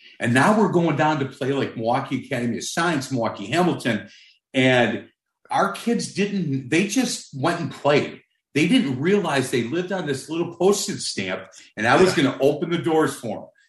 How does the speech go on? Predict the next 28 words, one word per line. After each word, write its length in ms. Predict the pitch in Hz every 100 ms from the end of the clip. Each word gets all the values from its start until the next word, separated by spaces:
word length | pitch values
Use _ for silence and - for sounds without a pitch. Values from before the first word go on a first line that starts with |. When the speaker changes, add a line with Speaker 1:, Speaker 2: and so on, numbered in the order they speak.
| - _ _
Speaker 1:
And 380 | - 120 117 104
we 80 | 139
did 380 | 190 202 123 101
really 460 | 123 147 135 104 90
well. 320 | 104 92 -
We, 160 | 104 101
we, 320 | 120 110 - 110
we 120 | 95 -
beat 180 | 180
some 180 | - 190
Speaker 2:
Wow. 60 | - -
Speaker 1:
schools 300 | 160 156 131
that 140 | 107
we 240 | 110 107 113 -
should 360 | - - 104 110
never 380 | 139 180 180
have 280 | 147 135 131 - _ _
had 120 | 123
a 60 | 113
chance 520 | - 123 107 101 - -
against. 520 | 104 107 104 101 -
And 240 | 92 85 - - -
it 80 |
was 200 | 135 131
just 240 | - 175 -
'cause 160 | 180
these 260 | 160 147 -
kids 480 | - 151 147 -